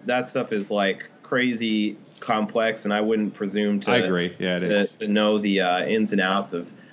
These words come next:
Speaker 1: of, <laughs> you know, the upper echelons of our healthcare system, I'd have to, that'd be, like, a lot of, a lot of research.
Speaker 2: Yeah,
Speaker 1: But
Speaker 2: no, I, I
Speaker 1: I,
Speaker 2: agree. It, it's,
Speaker 1: I
Speaker 2: you know,
Speaker 1: think
Speaker 2: it seems simple to me, that solution, but I also am by no means a healthcare expert.
Speaker 1: No, yeah, yeah.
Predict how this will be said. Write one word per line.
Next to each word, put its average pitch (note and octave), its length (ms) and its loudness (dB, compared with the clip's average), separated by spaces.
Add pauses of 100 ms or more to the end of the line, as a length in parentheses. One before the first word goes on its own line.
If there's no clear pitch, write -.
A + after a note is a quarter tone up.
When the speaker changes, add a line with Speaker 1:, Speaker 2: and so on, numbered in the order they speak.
Speaker 1:
of, G2+ 360 2
<laughs> - 0 -
you A#2+ 400 0
know, G#2 140 2
the G2+ 120 2
upper G#2 200 0
echelons G2+ 420 -2
of G2 60 -2
our F#2 100 -2
healthcare F#2+ 380 -2
system, F#2+ 340 -4
I'd F#2+ 100 0
have F#2 160 -2
to, G2 100 -2
that'd G2 180 0
be, F#2+ 120 2
like, F2+ 200 -2
a F2+ 40 -2
lot F#2 520 2
of, F2+ 240 -2
a F2 60 -2
lot F#2 260 2
of F2 80 0
research. F2 460 -4
Speaker 2:
Yeah, C3 180 4
Speaker 1:
But A2+ 60 2
Speaker 2:
no, A2+ 100 2
I, A#2 200 2
I - 20 -
Speaker 1:
I, A2 160 0
Speaker 2:
agree. G2 420 0
It, F#2 300 -4
it's, F2+ 240 -4
Speaker 1:
I - 40 2
Speaker 2:
you G#2+ 120 0
know, F#2 140 0
Speaker 1:
think B2 120 0
Speaker 2:
it - 40 -6
seems G3 400 0
simple D3 340 -2
to A2+ 80 -2
me, B2+ 260 2
that G2+ 240 0
solution, F2+ 580 -4
but F2 100 -2
I F#2 100 2
also F2+ 480 -2
am F2 220 -6
by F2+ 180 -4
no F#2 260 -2
means F2+ 280 -4
a E2 40 -6
healthcare D#2+ 500 -4
expert. F#2 500 -6
Speaker 1:
No, C3+ 200 4
yeah, G#2 280 0
yeah. F#2+ 280 -2